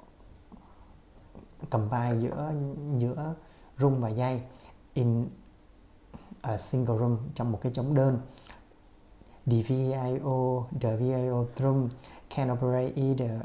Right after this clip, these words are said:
as vibratory or oscillation room. Nó có thể hoạt động,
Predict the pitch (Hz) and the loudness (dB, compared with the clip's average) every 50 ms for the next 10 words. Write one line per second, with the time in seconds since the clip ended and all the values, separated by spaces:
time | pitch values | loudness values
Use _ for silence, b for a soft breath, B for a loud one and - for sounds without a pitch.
0 | - - - 143 131 123 - - - - - - 175 135 120 127 123 123 123 123 | -8 -10 -8 -4 -4 -4 -4 -6 -10 -12 -12 -6 -4 -4 -2 0 0 0 0 0
1 | 123 120 123 120 120 127 127 131 127 - 143 139 135 139 139 - - 120 120 127 | 0 0 0 0 2 2 2 0 0 2 2 2 2 0 -2 -4 -4 -4 -4 -2
2 | 127 131 131 - 135 127 127 120 120 120 110 107 123 135 131 120 123 B B B | -4 -4 -4 -4 -2 -2 -2 -2 -2 -2 0 2 2 2 2 0 -2 B B B
3 | B B B B B - 131 139 156 - 175 175 175 123 110 110 117 127 131 139 | B B B B B -4 -4 -2 -2 -2 -4 -2 -2 -4 -4 -2 -2 -2 -2 -4
4 | - - - - - - - - 123 - - 131 120 117 120 - - | -6 -10 -16 -20 -14 -10 -6 -4 -4 -2 0 0 0 0 -2 -4 -10